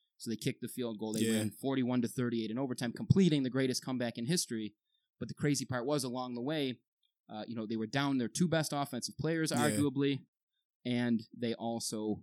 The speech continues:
Speaker 1: had the game tied up on them, uh, before the thing was over. Just a wild day.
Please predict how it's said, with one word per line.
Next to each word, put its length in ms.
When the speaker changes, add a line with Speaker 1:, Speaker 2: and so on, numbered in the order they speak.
Speaker 1:
had 320
the 80
game 260
tied 460
up 200
on 180
them, 320
uh, 280
before 320
the 60
thing 200
was 140
over. 320
Just 120
a 60
wild 400
day. 280